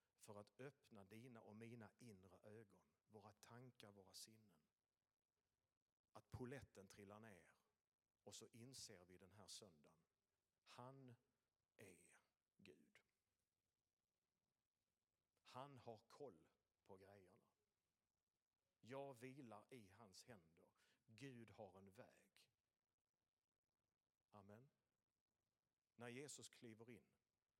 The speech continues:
sker det någonting. Likadant, två exempel till. Likadant de här lärjungarna som är i samma situation, men det är bara det de har grottat ner sig i ett samtal med varandra på väg till Emmaus.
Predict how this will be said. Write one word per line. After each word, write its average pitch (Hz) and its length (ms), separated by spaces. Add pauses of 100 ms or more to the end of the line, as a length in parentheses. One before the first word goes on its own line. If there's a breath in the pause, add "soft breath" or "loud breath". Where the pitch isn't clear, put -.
(380)
sker 101 320
det 87 60
någonting. 87 400 (960 loud breath)
Likadant, 156 720 (540)
två 156 240
exempel 127 400
till. 117 240 (340 soft breath)
Likadant 156 680 (380 soft breath)
de 143 140
här 160 140
lärjungarna 131 540
som 135 180
är 139 40
i 135 60
samma 135 400
situation, 143 580
men 131 60
det 135 40
är 131 40
bara 151 180
det 151 60
de 143 160
har 143 80
grottat 131 460
ner 165 180
sig 120 260
i 123 40
ett 120 100
samtal 139 560
med 123 140
varandra 123 460
på 127 160
väg 123 260
till - 160
Emmaus. 101 640